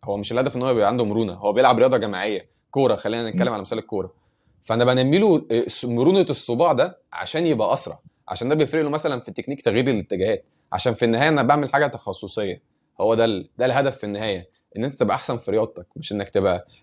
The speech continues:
Speaker 1: إنك تبقى أحسن دي حاجة جميلة، بس يعني قمة التخصصية إنك تبقى أحسن فعلا في رياضتك يعني. طيب، في بقى غلطات إحنا بنشوفها كتير،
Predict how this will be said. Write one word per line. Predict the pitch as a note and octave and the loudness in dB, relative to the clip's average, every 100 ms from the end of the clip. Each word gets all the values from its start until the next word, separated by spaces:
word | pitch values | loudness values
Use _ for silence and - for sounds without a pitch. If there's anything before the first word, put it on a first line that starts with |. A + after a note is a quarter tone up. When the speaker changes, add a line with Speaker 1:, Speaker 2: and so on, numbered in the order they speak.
| - | 0
Speaker 1:
إنك | A#2+ B2 | 2 4
تبقى | C3 B2 | 6 4
أحسن | D3 - A#2+ | 4 -2 -6
دي | |
حاجة | - C3+ | -6 -6
جميلة، | A#2+ G#2+ A2 E2 | -4 -4 -6 -8
بس | E2+ - | -10 -8
يعني | G2 F#2 F2+ _ _ - | -8 -6 -10 _ _ 0
قمة | D3+ D3+ | 2 2
التخصصية | A#2 A#2 A#2 - C#3 | -2 -8 -8 -2 -2
إنك | A#2+ | -2
تبقى | - F2+ | -2 0
أحسن | G#2+ - | -2 -4
فعلا | F#2+ G2+ G2+ | -6 -4 -4
في | F#2 | -4
رياضتك | F2+ E2+ - - | -6 -6 -14 -20
يعني. | _ _ _ _ _ _ _ - - _ | _ _ _ _ _ _ _ -20 -20 _
طيب، | - F#2+ F2+ - - - | 2 2 2 -4 -20 -12
في | - C3+ | 2 6
بقى | C#3+ C3 | 6 8
غلطات | A#2 A2 C#3 | 6 4 0
إحنا | D3+ | -2
بنشوفها | G#2+ G#2+ C3 | -4 -4 -4
كتير، | - A#2+ A#2+ A2 | -4 -2 -2 -4